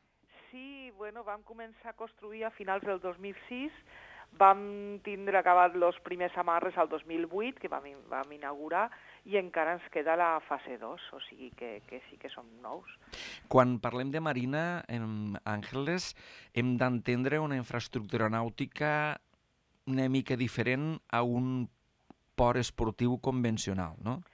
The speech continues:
Speaker 1: Bueno, no, eh, no és simplement per dir marina, no? Però, bueno, aquesta marina, Sant Carles Marina, s'ha concebit com,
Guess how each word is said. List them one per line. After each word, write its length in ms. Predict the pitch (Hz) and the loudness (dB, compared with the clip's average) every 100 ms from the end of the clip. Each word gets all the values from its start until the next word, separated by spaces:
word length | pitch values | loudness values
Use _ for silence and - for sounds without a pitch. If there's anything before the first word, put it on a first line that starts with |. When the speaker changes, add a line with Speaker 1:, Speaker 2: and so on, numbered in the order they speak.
| - - _ - | -20 -20 _ -2
Speaker 1:
Bueno, 340 | 240 214 202 | 0 0 -2
no, 280 | 208 226 - 202 - | -4 -6 -6 -12 -6
eh, 320 | 190 196 196 | -2 -2 -2
no 160 | 220 240 | -2 -2
és 140 | 214 - | -2 -4
simplement 460 | 185 156 151 160 165 | -12 -8 -4 -4 -2
per 160 | - 151 | 0 0
dir 140 | 143 160 | -2 -4
marina, 400 | 156 151 160 156 143 | -2 -2 -4 -8 -6
no? 140 | 151 180 | -6 -4
Però, 400 | 190 185 180 175 | -2 0 0 0
bueno, 180 | 185 160 | -2 -4
aquesta 300 | 185 202 226 | -6 -6 -4
marina, 320 | 214 202 190 165 | -2 -2 -4 -6
Sant 140 | 156 | -4
Carles 260 | 160 175 180 | -2 -4 -2
Marina, 380 | 180 185 175 160 - - - - - | -4 -4 -6 -8 -10 -20 -20 -20 -10
s'ha 160 | - 208 | -4 -2
concebit 400 | 226 226 208 - | -2 -4 -6 -4
com, 220 | 202 196 | -6 -6